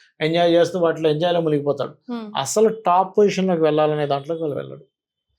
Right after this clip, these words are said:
Speaker 1: So ఇలా ఆగిపోకు, అమృతం వస్తే నువ్వు మృతం లేకుండా ఉంటావు,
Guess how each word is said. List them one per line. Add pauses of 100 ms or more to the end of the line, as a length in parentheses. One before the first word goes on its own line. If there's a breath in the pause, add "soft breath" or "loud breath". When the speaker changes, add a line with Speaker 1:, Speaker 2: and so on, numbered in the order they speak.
(260)
Speaker 1:
So
ఇలా
ఆగిపోకు, (340)
అమృతం
వస్తే
నువ్వు (300)
మృతం
లేకుండా
ఉంటావు,